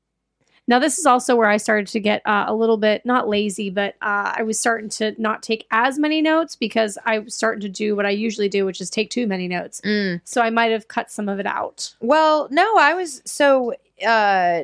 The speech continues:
Speaker 2: did you already talk getting said, wa-, like, the water glass?
Speaker 1: No, that comes much later in the
Speaker 2: Oh,
Speaker 1: book.
Speaker 2: okay.
Speaker 1: Much, much later. Or no, no, no, no, no,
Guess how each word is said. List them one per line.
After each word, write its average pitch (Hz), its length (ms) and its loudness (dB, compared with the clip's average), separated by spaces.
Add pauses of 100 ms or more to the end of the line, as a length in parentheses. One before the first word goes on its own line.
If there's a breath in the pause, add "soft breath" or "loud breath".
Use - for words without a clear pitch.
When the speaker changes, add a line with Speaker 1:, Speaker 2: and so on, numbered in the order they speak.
(100)
Speaker 2:
did 208 220 -2
you 285 240 2
already 269 340 2
talk 220 480 0 (300)
getting 208 340 0
said, 196 320 -4
wa-, 180 220 -2
like, 185 240 -2
the 180 80 0
water 170 320 0
glass? 240 640 -2
Speaker 1:
No, 226 260 4
that 214 160 -2
comes 269 300 -2
much 208 220 -4
later 190 220 -2
in 190 60 -6
the 208 100 0
Speaker 2:
Oh, 202 580 4
Speaker 1:
book. 208 100 0
Speaker 2:
okay. 233 180 4
Speaker 1:
Much, 226 300 0
much 196 200 -10
later. 208 260 -2
Or 370 40 4
no, 440 160 6 (120)
no, 349 540 2
no, 233 140 2
no, 311 460 2
no, 226 260 0